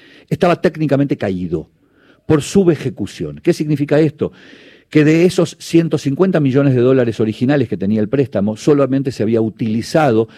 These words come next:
dieciocho por ciento a lo largo de cuatro años. El mismo gobierno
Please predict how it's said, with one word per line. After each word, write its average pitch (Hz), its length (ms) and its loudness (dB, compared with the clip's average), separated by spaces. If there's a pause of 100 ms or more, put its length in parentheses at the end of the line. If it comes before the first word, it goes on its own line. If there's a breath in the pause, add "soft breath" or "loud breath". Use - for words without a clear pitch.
(160 loud breath)
dieciocho 135 600 0
por 113 180 -2
ciento 147 380 -2
a - 20 -4
lo 104 100 -2
largo 110 320 -2
de 101 180 -4
cuatro 101 500 -2
años. 82 400 -6 (180 loud breath)
El 147 180 4
mismo 196 360 2
gobierno 107 800 2